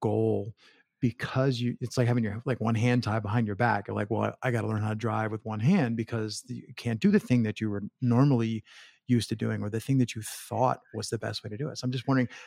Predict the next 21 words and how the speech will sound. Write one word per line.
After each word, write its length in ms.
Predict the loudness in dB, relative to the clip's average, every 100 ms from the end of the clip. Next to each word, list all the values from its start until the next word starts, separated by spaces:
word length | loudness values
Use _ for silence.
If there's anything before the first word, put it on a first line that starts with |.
| -6
have 120 | 0
you 80 | 4
noticed 280 | 4 4 2
any 120 | 2
difference 320 | 2 2 0
in 100 | -2 -2
other 220 | 0 0
things 280 | 0 0 0
that 120 | -6
you 80 | -10 -4
do? 260 | 0 2
Like, 280 | 2 -2 -6 -8
"All 60 |
right, 140 | -6 -4
I've 140 | -2
now 180 | 0 0
mastered 640 | 0 0 0 -2 -2 -4 -6 -20 -20 _ _ _ _ _ _ _ _ -8
jamming 560 | 0 2 4 4 4 4
it 100 | 0
through 240 | 0 0
this 240 | 4 2